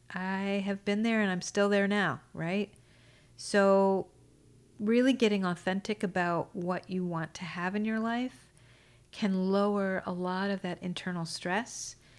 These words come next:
and help you to understand how that might be contributing to whatever health issue that you might be experiencing. And believe you me, a lot of the stuff that people experience is very much tied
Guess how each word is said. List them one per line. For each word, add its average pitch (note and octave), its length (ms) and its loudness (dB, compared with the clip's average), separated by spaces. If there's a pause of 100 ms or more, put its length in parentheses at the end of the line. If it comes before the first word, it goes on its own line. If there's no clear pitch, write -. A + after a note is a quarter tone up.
(160)
and G3 140 -2
help B3 300 0
you A#3 80 2
to F#3+ 100 0
understand F3+ 560 -2
how F#3+ 260 0
that F#3 220 -2
might E3+ 160 -4
be F3 80 -4
contributing E3 680 -2
to E3 500 -2
whatever A#3+ 420 0
health E3 340 -6
issue E3 380 -4
that E3 180 -6
you E3 120 -2
might D#3+ 200 -2
be D#3 100 -4
experiencing. D3 840 -8 (720)
And A3+ 160 4
believe C#4+ 320 6
you D4+ 100 0
me, G#3 460 0 (440)
a G3+ 60 -2
lot G3 340 4
of C#4 100 -2
the C#4+ 60 -8
stuff - 500 -2
that F#3+ 220 -4
people A3+ 320 -2
experience A3 960 -4 (640)
is F#3 200 -2
very G#3 580 4
much F#3+ 420 -2
tied F3+ 560 -8